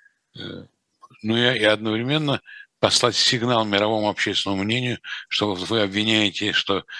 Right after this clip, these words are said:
Совет-, э, Россия опутала весь мир, значит, вот таким, э, сетью шпионажа, так а вот ваши тоже.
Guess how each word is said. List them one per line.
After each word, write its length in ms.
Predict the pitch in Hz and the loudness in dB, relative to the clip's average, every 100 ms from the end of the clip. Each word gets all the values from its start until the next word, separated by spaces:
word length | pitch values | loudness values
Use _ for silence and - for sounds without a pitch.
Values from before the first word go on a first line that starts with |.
| - - - | -14 -14 -2
Совет-, 440 | - 104 104 - | 2 4 2 0
э, 140 | 117 104 | 2 2
Россия 540 | 107 - 120 110 95 - - - - | 2 0 0 2 0 -4 -16 -10 -4
опутала 480 | 95 120 113 110 107 | -2 -2 -2 0 0
весь 260 | 107 - | 2 0
мир, 200 | 107 101 | 0 -4
значит, 300 | 92 95 87 | -2 -2 -2
вот 180 | 92 80 | -6 -6
таким, 400 | 92 - 101 78 - - - - - | -8 -4 -4 -4 -12 -16 -16 -14 -8
э, 300 | 90 90 90 | -4 -4 0
сетью 420 | - 107 - 90 | 2 2 2 -2
шпионажа, 580 | - 101 101 123 98 76 | 0 0 2 2 0 -6
так 180 | - | -2
а 60 | 92 | 0
вот 200 | 95 - | 0 0
ваши 380 | 87 87 - - | 0 0 0 -2
тоже. 340 | 90 92 95 | -4 -2 -6